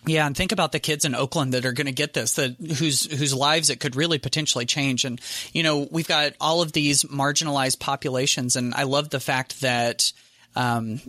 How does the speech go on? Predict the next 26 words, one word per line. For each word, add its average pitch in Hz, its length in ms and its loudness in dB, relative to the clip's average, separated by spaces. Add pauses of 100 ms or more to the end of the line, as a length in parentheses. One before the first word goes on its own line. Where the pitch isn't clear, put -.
you 139 100 -2
know, 123 80 0
we're, 131 240 0
we're 135 440 0
making 147 640 0
some 143 200 0
things 139 320 -2
available 135 440 0
to 135 100 0
them 127 180 2
that 123 160 0
just 135 180 0
weren't 135 360 -2
quite 143 340 0
as 131 220 2
easily 139 420 0
accessible 127 840 0
or 131 220 2
reachable 139 580 0
as, 131 220 2
as 131 220 -2
they 135 100 0
were 127 160 2
before. 120 400 -2
And 127 100 -2
so, 123 280 -2